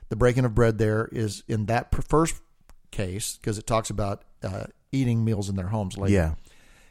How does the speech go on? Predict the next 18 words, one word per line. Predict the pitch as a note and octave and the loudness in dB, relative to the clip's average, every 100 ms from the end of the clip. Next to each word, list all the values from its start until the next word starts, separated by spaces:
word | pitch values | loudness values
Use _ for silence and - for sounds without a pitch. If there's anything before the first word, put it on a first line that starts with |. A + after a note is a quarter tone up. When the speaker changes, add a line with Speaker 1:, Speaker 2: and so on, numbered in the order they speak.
| - | -2
Speaker 1:
is | C3 B2+ | 2 2
communion. | - A2+ A#2 F2 D#2+ G#2 _ - _ _ _ _ - | 2 2 2 0 -6 -16 _ -20 _ _ _ _ -6
So | - A#2+ | 2 4
it | B2 | 6
is, | C3 B2 A#2+ G#2+ - | 4 4 2 -2 -4
uh, | A2+ | -2
this | G#2+ A2+ | -2 -4
belief | - A#2 A2 C#3 A2 | 2 2 4 2 2
that | G#2+ | -2
as | A2 G#2 | -2 -2
they, | G#2+ G2+ F#2 - _ _ - - | -4 -4 -6 -12 _ _ -18 -2
as | A#2+ G2+ | 0 0
they | G#2 | -4
took | - - C#3+ - | -4 -4 -4 -2
the | A#2 | -4
communion, | - A#2 A2+ A#2+ G#2+ F#2 | 0 2 4 4 2 -2
as | F#2+ | -6
they | G2+ G2+ | -6 -6